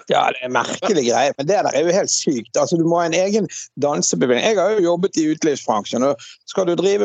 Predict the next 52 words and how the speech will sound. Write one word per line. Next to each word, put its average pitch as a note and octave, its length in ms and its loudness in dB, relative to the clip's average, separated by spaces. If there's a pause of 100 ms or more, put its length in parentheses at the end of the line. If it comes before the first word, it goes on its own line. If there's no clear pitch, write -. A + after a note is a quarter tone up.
med D#3+ 80 2
noe, C3+ 240 0
sant? F#3 240 0
Det G3 160 2
vet F#3 240 0
jo F3 80 2
dere E3 480 0
som D#3+ 80 0
har C#3+ 80 2
vært C3 140 -2
i - 20 -14
politikken, C3+ 560 -2
sant? D3 160 0
Du - 80 -8
må G#2 160 -6
ha - 80 -12
skjenkebevilgning D3+ 880 0
for B2 160 0
å G2+ 80 -10
kunne A#2 160 2
servere A#2+ 480 0
alkohol, F#3+ 640 0
og - 400 -6
så - 80 -4
må E3 80 2
du D3+ 80 2
ha C3 80 2
serveringsbevilgning B2+ 1400 0
i A#2 80 -2
tillegg C#3+ 480 2
for C#3 160 -4
at - 160 -2
stedet D3+ 320 2
er B2+ 80 0
et - 80 0
serveringssted B2 720 2
og A#2 80 2
eventuelt B2 400 -2
kan - 80 -2
kunne A#2+ 240 0
servere A#2+ 400 0
mat, G#2+ 320 0
sant? C#3 320 -2
Altså, C3+ 240 0 (720)
men E3+ 160 -4
jeg G3 80 0
har G3 220 0
jo E3 80 -2 (180)
aldri G3+ 300 0 (100)
i C#3+ 80 0
hele E3+ 400 0
mitt C#3+ 160 0